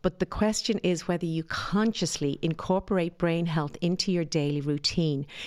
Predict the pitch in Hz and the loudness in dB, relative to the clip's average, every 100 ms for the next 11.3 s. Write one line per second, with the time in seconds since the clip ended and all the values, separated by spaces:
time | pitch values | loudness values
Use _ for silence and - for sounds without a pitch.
0 | - 214 226 - 254 262 262 214 180 180 | -2 2 2 2 2 4 6 4 4 2
1 | - - 175 170 165 165 - 190 175 185 | 2 2 2 2 0 -2 -2 0 2 2
2 | 165 160 170 - 185 202 190 151 151 156 | 2 0 -2 0 2 2 0 2 0 -2
3 | - 160 - 160 156 160 160 156 151 - | -2 -2 0 0 2 2 2 0 -2 -2
4 | 151 151 147 - - 160 - 151 151 160 | -2 0 -2 -4 -4 -4 -2 -2 0 2
5 | 170 196 196 196 - 143 143 143 - 147 | 4 4 2 -2 -4 -2 0 -2 -2 -2
6 | 139 147 143 - 139 139 - - - - | 0 0 0 0 -2 -2 -2 -4 -4 -10
7 | - - - _ - - - - - 202 | -20 -20 -20 _ -20 -20 -20 -12 0 2
8 | 160 - - - - - - - - 247 | 2 -2 -12 -18 -14 -12 -10 -12 0 2
9 | 311 294 202 185 180 170 143 123 - 202 | 2 2 4 4 2 2 0 -2 0 2
10 | 226 202 160 170 156 160 - 151 - 175 | 2 2 2 0 0 0 0 0 2 0
11 | 160 151 - | 0 -2 -4